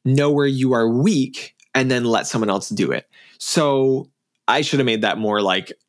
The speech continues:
jingle-esque. I feel like that was a little clunky. I feel like I could work on that for next time. <laughs> Sorry.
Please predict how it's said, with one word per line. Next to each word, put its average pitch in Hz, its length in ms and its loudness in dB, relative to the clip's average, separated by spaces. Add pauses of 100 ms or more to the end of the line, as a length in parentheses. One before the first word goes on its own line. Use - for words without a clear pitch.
(120)
jingle-esque. 101 1700 -4
I 110 80 0
feel 117 140 0
like 107 100 0
that 104 100 0
was 110 100 -2
a 110 40 -2
little 104 180 0
clunky. 104 560 -2
I 104 120 -2
feel 123 100 0
like 156 80 0
I 139 80 0
could 127 80 -2
work 104 220 0
on 113 60 0
that 113 120 -2
for - 80 -6
next 117 200 -4
time. 123 240 -2 (580)
<laughs> - 540 -20
Sorry. 104 380 -2